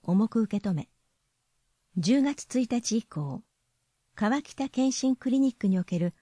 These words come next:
肺がん検診は休止いたしますので、ご理解いただきますようお願いいたします。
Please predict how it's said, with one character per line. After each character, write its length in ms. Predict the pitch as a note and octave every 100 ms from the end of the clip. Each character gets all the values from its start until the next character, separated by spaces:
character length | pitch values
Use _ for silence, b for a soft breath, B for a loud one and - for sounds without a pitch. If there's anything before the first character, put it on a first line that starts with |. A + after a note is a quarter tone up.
| _
肺 220 | - G#3 B3+
が 140 | C4+
ん 100 | B3
検 180 | B3+ B3
診 240 | - F#3
は 180 | D#3+ D#3+ _ _ _ -
休 160 | A3
止 220 | C4+ -
い 60 | C4
た 120 | B3
し 140 | - A#3
ま 100 | A3+
す 100 | E3+
の 100 | C#3+
で、 180 | C#3+ - _ _ _ _ _ F#3+
ご 100 | G3+
理 140 | D4+
解 180 | - A3+
い 60 | G3
た 100 | B3
だ 120 | B3+
き 140 | -
ま 100 | A#3+
す 160 | B3 G3+
よ 260 | A3+ G3 -
う 60 |
お 20 | E3+
願 240 | F3+ F#3+
い 40 |
い 20 | F3
た 140 | E3+
し 100 | -
ま 100 | D3+
す。 140 | -